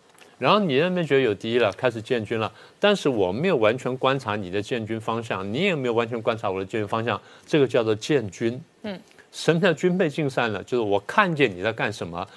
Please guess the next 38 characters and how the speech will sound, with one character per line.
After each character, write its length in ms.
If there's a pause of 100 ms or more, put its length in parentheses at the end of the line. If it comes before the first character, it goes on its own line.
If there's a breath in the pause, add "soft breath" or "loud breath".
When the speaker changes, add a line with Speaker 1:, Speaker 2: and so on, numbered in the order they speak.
(200 loud breath)
Speaker 1:
你 220
看 200
见 140
我 80
在 100
干 200
什 120
么， 220 (180 loud breath)
然 160
后 60
我 140
准 180
备 80
发 260
生 160
什 80
么 180
对 140
付 160
你， 200
你 160
也 120
发 120
生 100
什 100
么 60
对 100
付 120
我， 60
双， 200
双 180
方 160
这 80
样 120 (220 loud breath)
你 180
来 120
我 200
往。 180